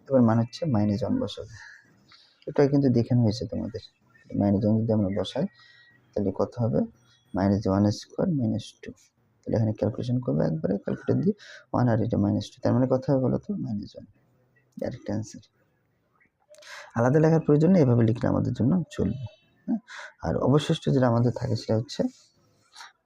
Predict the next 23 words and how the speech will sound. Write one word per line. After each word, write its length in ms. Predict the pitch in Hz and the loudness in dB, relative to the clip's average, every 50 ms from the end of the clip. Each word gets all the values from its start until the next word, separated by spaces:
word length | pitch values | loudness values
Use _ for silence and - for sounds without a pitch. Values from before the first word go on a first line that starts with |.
| _ - 117 120 117 120 | _ -2 -2 -2 0 2
জিরো। 260 | - 143 143 - 95 | 2 4 4 4 2
তাহলে 480 | - - _ _ _ _ - - 110 107 | -2 -4 _ _ _ _ -4 -4 -2 0
জিরো 200 | 113 120 123 127 | 0 0 2 2
আমরা 180 | 123 127 127 | 2 2 2
কোথায় 260 | 131 131 127 135 139 143 | 0 -2 -2 -2 -2 -2
বসাবো? 320 | 143 143 - 160 202 254 554 - - _ - | -2 -2 -2 -2 -2 -2 -4 -6 -8 _ -6
এখানে 280 | 117 - 101 - 101 | -4 -2 0 0 0
বসাবো। 400 | 107 107 - - - 107 135 202 - - - - - _ _ _ | -2 -4 -4 -4 -2 -2 -2 -2 -4 -6 -14 -20 -20 _ _ _
f 120 | 123 - 123 | -6 -4 -4
of 320 | 113 - - 110 123 - | -4 -2 0 0 0 -2
x, 0 | - - - - - - - - _ _ _ _ _ _ _ _ _ - | -4 -10 -16 -16 -16 -18 -20 -20 _ _ _ _ _ _ _ _ _ -8
এক্স 180 | 104 - - - 123 | -8 -8 -8 -10 -14
স্কয়ার 380 | - - - - 123 - - | -14 -12 -6 -4 -2 0 0
মাইনাস 460 | 101 101 101 104 - - 113 113 - - _ - - | 0 0 0 0 0 0 -2 -4 -8 -14 _ -4 -2
টু, 200 | 139 185 226 - | 0 0 0 -2
আর 400 | - - - - - - - - | -4 -6 -6 -4 -4 -4 -4 -6
এখানে 320 | - - - 123 143 175 208 - _ _ _ _ _ _ - | -6 -4 -4 -2 -2 -2 -4 -6 _ _ _ _ _ _ -20
x 60 | 120 - - | -20 -12 -6
এর 40 | 120 | -4
জায়গায় 200 | 117 113 113 98 | -2 0 0 0
জিরো 300 | 101 104 104 107 113 110 | 0 0 0 2 2 2
বসাবো, 440 | 117 117 117 - 135 143 165 180 160 | 0 0 -2 -2 -2 -2 0 0 -2
জিরো 380 | 131 - - 110 107 110 - | -2 -2 -2 -2 0 0 -2